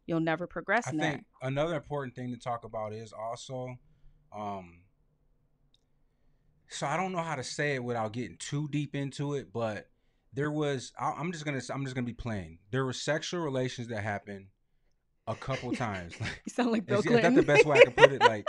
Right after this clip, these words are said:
Speaker 1: <laughs> You sound like Bill Clinton.
Speaker 2: so the sexual relations happened a couple
Speaker 1: Sorry.
Speaker 2: times. So I cheated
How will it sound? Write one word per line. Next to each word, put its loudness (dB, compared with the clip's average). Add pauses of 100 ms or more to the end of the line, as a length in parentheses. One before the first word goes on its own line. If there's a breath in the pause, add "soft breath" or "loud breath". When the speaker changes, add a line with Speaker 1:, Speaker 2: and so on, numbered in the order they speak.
(120)
Speaker 1:
<laughs> -12
You -4
sound 2
like -2
Bill -2
Clinton. -6
Speaker 2:
so 6
the -2
sexual 0
relations -2
happened -4
a -12
couple -6
Speaker 1:
Sorry. -2
Speaker 2:
times. -10
So 0
I 0
cheated -6